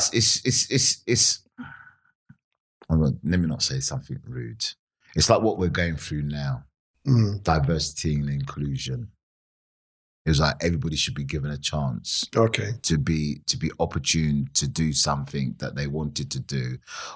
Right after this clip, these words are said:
Speaker 1: or to have access into an industry that would not necessarily allow you into that kind of, those kind of industries. And for me,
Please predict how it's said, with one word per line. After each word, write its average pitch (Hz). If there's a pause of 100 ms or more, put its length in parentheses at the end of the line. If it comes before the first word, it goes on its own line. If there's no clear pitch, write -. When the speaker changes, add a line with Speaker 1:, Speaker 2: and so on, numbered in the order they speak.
(120)
Speaker 1:
or 104
to -
have 85
access 90
into 85
an 82
industry 76
that 71
would 71
not 82
necessarily 78
allow 78
you 78
into 71
that 69
kind 69
of, -
those 76
kind 69
of 69
industries. 65 (840)
And 92 (240)
for 110
me, 110